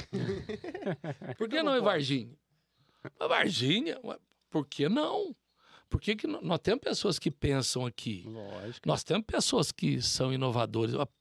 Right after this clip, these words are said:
Speaker 1: por que que a gente não pode criar um espaço onde tenha o mundo político, o mundo empresarial, o mundo acadêmico e as startups
Speaker 3: Sim.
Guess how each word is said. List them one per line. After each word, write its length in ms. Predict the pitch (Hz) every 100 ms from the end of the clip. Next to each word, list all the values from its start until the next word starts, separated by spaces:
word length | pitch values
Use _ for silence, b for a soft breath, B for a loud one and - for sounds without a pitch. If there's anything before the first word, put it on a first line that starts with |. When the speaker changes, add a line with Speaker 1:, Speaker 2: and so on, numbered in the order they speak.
| _ -
Speaker 1:
por 180 | 170 - -
que 280 | 170 208 262 _
que 100 | -
a 40 | 185
gente 180 | 151 135
não 100 | 123
pode 320 | 143 127 -
criar 260 | 120 120 117
um 80 |
espaço 640 | 113 - - 143 143 - 214 B B B B B B -
onde 260 | 131 120
tenha 580 | - 135 127 113 98 98 _ b b b b -
o 80 |
mundo 260 | 110 175 202
político, 680 | - 147 185 180 - 262 - _ b b b b b
o 140 | - 110
mundo 320 | 101 156 208
empresarial, 800 | 190 196 147 147 123 107 147 190 -
o 80 | 123
mundo 440 | 113 104 180 208
acadêmico 600 | 185 - 104 120 180 196 -
e 40 |
as 100 | 131
startups 840 | 123 - 107 - 90 - - - - -
Speaker 3:
Sim. 240 | 107 127